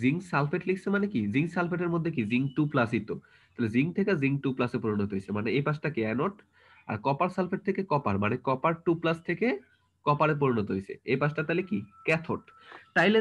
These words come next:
দেখো, অ্যানোড আর ক্যাথোড মাঝখানে দাগ দেওয়া হয়েছে কয়টা? একটা। একটা দাগ দিব কখন? যখন কোনো লবণ সেতু থাকবে না, মাঝখানে একটা অর্ধভেদ্য পর্দা দিয়ে দেবো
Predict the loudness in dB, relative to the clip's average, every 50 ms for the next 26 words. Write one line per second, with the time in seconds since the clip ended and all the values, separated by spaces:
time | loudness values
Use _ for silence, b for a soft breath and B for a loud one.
0 | 4 4 2 2 0 0 0 0 0 2 2 4 4 4 4 2 2 2 0 0
1 | -2 -2 -4 -8 -4 -2 0 0 0 0 -2 -2 -2 -2 0 2 0 0 0 0
2 | -2 0 0 0 -2 -2 -2 0 0 0 0 0 -4 -6 -6 _ _ _ _ _
3 | _ 0 0 0 0 -2 _ _ -8 -8 B B B B B B B B B B
4 | 0 0 0 0 0 2 4 4 4 2 2 2 2 2 4 4 4 2 4 4
5 | 2 2 0 -2 -8 _ 0 0 2 2 2 0 0 0 0 0 2 2 2 2
6 | 4 2 0 0 0 -2 -2 -2 -2 -2 -2 -2 0 0 0 0 0 0 0 0
7 | 0 0 -2 -2 -2 -2 0 0 -2 -2 2 4 4 4 4 4 4 4 2 2
8 | 0 -2 -2 0 0 2 2 2 2 4 4 4 4 4 4 2 2